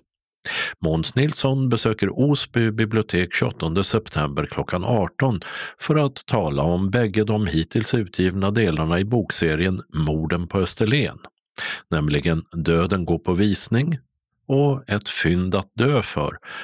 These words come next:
som finns inlästa som talböcker. Betydligt allvarligare än mysdeckare är temat på biblioteket i Osby den tjugonde oktober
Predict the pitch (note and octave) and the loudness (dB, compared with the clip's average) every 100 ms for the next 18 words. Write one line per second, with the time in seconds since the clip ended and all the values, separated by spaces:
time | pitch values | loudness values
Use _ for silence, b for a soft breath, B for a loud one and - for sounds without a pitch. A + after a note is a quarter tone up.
0 | B - D#3+ D3+ - - D#2+ D2+ - - | B 0 2 2 0 -4 -4 -4 -4 -2
1 | F2+ C#2 C#2+ E2+ - D2+ D2 C#2+ - D#2 | -2 0 0 -2 -2 -4 -4 -6 -4 -4
2 | C2+ F2 F2+ - - - - _ _ _ | -2 -2 -4 -2 -6 -8 -18 _ _ _
3 | _ _ _ _ _ _ _ - B B | _ _ _ _ _ _ _ -16 B B
4 | B B C3 - D3+ C#3 C3+ - G2+ D#2+ | B B 0 2 2 4 2 2 0 0
5 | - D#2 G#2 G2 F2 E2+ E2+ F2+ F2 G#2 | 0 2 2 2 2 2 0 0 2 2
6 | G#2+ - - C3+ C#3+ - E2 C#2+ D#2 - | 2 0 -2 0 0 -4 -6 -4 -4 -6
7 | - D#2+ D#2 - G2 E2 D#2+ E2+ - - | -4 -2 0 0 0 0 0 -2 -6 -6
8 | F#2 F2 E2+ G2 - D#2+ - - G2+ F2 | -4 -2 0 0 0 -2 -2 -4 0 0
9 | D#2+ - - F2+ F2+ F2+ - B2 E2+ E2+ | 0 -2 -2 0 0 0 0 0 0 0
10 | F#2+ G2+ - A#2+ C#3 A2+ G2 | 0 0 -2 0 0 0 -2